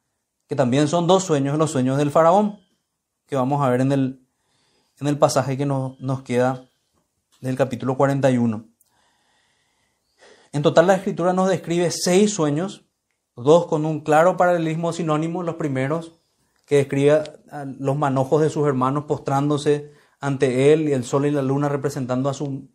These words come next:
a su padre y a su madre también lo mismo. También en el caso del faraón hay un paralelismo sinónimo, los dos sueños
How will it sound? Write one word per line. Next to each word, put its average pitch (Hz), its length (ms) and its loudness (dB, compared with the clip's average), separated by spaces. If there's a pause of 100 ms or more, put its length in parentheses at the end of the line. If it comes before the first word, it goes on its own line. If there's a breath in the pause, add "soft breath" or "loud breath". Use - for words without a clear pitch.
a - 80 -20
su 127 160 -10
padre 139 260 4
y 147 40 4
a 139 80 2
su 147 100 -6
madre 135 260 0
también 135 560 -2 (240 soft breath)
lo 156 100 -2
mismo. 135 460 -2 (1900)
También 147 580 2 (180)
en 147 140 -2
el 139 100 0
caso 139 240 2
del 156 100 4
faraón 151 720 2 (240)
hay 160 280 0
un 139 100 -4
paralelismo 143 680 2
sinónimo, 135 580 -2
los 143 240 0
dos 135 200 0
sueños 139 460 -2